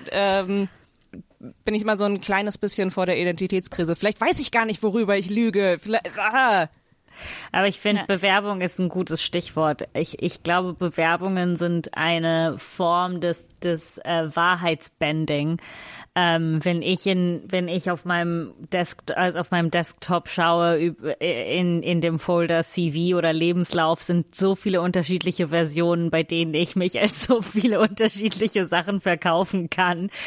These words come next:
Speaker 1: Mhm.
Speaker 2: <laughs> Und nichts davon ist eine Lüge. Es ist nur anders formuliert.
Speaker 3: Ja,
Speaker 2: Für
Speaker 3: oder
Speaker 2: das,
Speaker 3: es,
Speaker 2: was Leute
Speaker 3: äh,
Speaker 2: brauchen.
Speaker 3: <laughs> Ja, oder es ist, ich glaube, das ist die Frage, wann,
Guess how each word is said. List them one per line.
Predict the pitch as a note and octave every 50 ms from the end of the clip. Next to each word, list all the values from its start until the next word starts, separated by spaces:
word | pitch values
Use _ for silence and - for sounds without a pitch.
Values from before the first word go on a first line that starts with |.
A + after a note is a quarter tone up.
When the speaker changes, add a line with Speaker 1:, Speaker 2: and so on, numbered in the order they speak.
| -
Speaker 1:
Mhm. | G3 F#3 F#3 F#3 F3+ - F3 F3 F3+ - - C#4 - -
Speaker 2:
<laughs> | - - - - C#4+ -
Und | - A3 A#3+
nichts | C#4 F4+ - - -
davon | C#4+ A#3 B3 C4 B3
ist | A#3 G3 G3+
eine | F#3+ F#3+
Lüge. | A3+ C#4+ E4+ F4+ A3 D3+ A#2+ G#2+ - - - _ _ _ _ _ -
Es | A#3+ - -
ist | A3+ G#3+ A3
nur | B3+ C#4 C#4 G#3 - - -
anders | F#3 A3 B3+ B3+ A#3 G#3 G#3 -
formuliert. | - - - G3 F#3+ F#3+ F3+ F3 F3 F3+ G#3+ A#3+ A3+ F3 D3 - - - C#4 G3 F3 - - - - - - _ _ _ _ _ _ _ _ _ _ _ _ -
Speaker 3:
Ja, | - A3+ -
Speaker 2:
Für | - B3 B3
Speaker 3:
oder | G#3 A3+ A3+
Speaker 2:
das, | A3+ A#3 A3+
Speaker 3:
es, | A3+
Speaker 2:
was | A#3 A3 -
Leute | G3 G3 F#3+ F#3+ F#3+ F#3+
Speaker 3:
äh, | A3 A3 G#3+ G#3+ G#3+
Speaker 2:
brauchen. | F#3 F#3+ G#3+ A#3+ B3+ B3 - - D3+ D#3 E3 A3+ G3 - _ - B3 A3+ - - -
Speaker 3:
<laughs> | A3+ - - G#3 G#3+ - -
Ja, | G3+ G#3 F#3+ F3+ -
oder | - A#3+ A#3+
es | A#3+ - -
ist, | C4+ B3+
ich | - C4 -
glaube, | - B3 B3+ B3
das | B3+ C4 -
ist | C#4 C4+ -
die | C4+ B3
Frage, | - - A3+ A3+ A#3+ A3+ A#3 G#3+ -
wann, | - G#3+ G#3 A3 A3+ A#3 A#3 A#3 A#3 A3+ A3+ - -